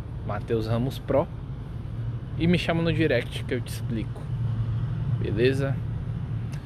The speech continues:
E nessa live de ontem, por que que eu tô falando dessa live? Nessa live de ontem a gente falou justamente sobre uma das maiores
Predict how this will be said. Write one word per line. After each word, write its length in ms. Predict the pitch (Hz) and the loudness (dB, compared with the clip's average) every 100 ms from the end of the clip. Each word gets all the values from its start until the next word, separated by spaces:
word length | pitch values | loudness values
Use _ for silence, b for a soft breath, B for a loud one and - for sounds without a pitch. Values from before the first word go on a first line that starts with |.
| B B B | B B B
E 200 | - 262 | 4 6
nessa 340 | 254 247 - 220 | 6 4 4 6
live 340 | 156 143 147 | 8 6 4
de 140 | 135 | 2
ontem, 240 | 143 170 - | 2 0 -2
por 100 | - | -6
que 80 | 170 | -4
que 80 | |
eu 60 | 170 | -2
tô 80 | - | -2
falando 240 | 160 156 | -2 -2
dessa 240 | 139 147 143 | -2 2 4
live? 480 | 127 147 180 202 - B B B B B - - - - - | 6 6 4 0 -4 B B B B B -6 -6 -6 -4 -2
Nessa 320 | 185 190 214 | 2 4 6
live 300 | 202 190 196 | 8 6 6
de 140 | 175 214 | 2 2
ontem 360 | 170 156 160 | 4 2 0
a 40 | 160 | -2
gente 240 | 165 - | -2 -4
falou 480 | - 165 151 147 147 B B B B - | -2 2 6 6 4 B B B B -2
justamente 960 | 160 - 185 156 147 151 - - 170 | 0 2 2 4 2 0 -2 0 0
sobre 420 | 160 - 156 147 151 | -2 2 2 2 0
uma 120 | 147 | 2
das 200 | 143 143 | 2 2
maiores 720 | 147 156 147 143 165 - | 0 0 2 2 0 -4